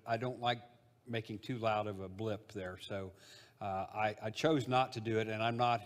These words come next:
uh, making fun or, or, uh, you know, detracting anyone who has it, 'cause I'm sure it's a great thing. But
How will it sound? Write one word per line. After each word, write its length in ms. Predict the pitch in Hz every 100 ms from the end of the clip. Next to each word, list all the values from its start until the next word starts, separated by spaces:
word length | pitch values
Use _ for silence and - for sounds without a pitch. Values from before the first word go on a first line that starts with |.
| - -
uh, 260 | 104 104 101
making 400 | 107 110 113 104
fun 400 | - 117 113 107
or, 240 | 98 98
or, 420 | - 104 98 98 101
uh, 240 | 101 95 92 - - - - - _ -
you 100 | 90
know, 120 | 90
detracting 580 | 90 101 123 120 113 113
anyone 240 | 117 110
who 80 | 101
has 240 | 120 117
it, 100 | 110
'cause 80 | 104
I'm 140 | 113 110
sure 240 | - 151
it's 120 | 123
a 40 | 110
great 260 | 120 120
thing. 260 | 135 120 110
But 140 | 113